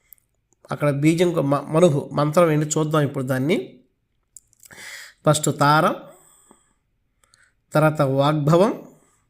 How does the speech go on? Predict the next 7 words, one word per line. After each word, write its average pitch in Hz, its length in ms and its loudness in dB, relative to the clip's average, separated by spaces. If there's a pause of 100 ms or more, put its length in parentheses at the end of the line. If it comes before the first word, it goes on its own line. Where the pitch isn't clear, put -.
(1900)
తర్వాత 143 680 0 (580)
చూసారా 160 420 0 (360)
ఆ 135 180 -2
క్లీం, 160 680 -2 (140)
తర్వాత 147 420 -2
ఐం 147 260 0
అనమాట, 131 320 -4